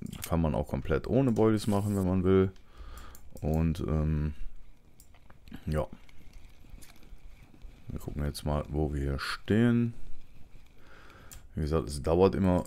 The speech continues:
ein bisschen, ja, bis der Spot ja überhaupt anläuft. Also bei mir ist das auf jeden Fall mittlerweile so. Es braucht schon einige P-V-A-Section, bis das mal in Wallung kommt.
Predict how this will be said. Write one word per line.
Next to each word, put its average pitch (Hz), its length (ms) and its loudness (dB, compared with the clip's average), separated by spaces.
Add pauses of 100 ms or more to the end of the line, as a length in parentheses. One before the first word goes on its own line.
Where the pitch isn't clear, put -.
ein 71 140 -4
bisschen, 92 460 4
ja, 85 220 6
bis 85 160 -2
der 78 120 0
Spot 85 300 0
ja 80 120 4
überhaupt 73 400 2
anläuft. 85 720 2
Also 73 200 -2
bei 71 100 0
mir 73 220 2
ist 87 100 0
das 78 120 0
auf 78 180 0
jeden 78 180 2
Fall 82 280 2
mittlerweile 82 520 2
so. 80 300 2 (920)
Es 71 120 -2
braucht 78 240 4
schon 80 220 0 (140)
einige 87 380 6
P-V-A-Section, 85 1120 4 (260)
bis - 180 -2
das 76 180 0
mal 76 120 2
in 71 120 2
Wallung 98 300 8
kommt. 95 420 6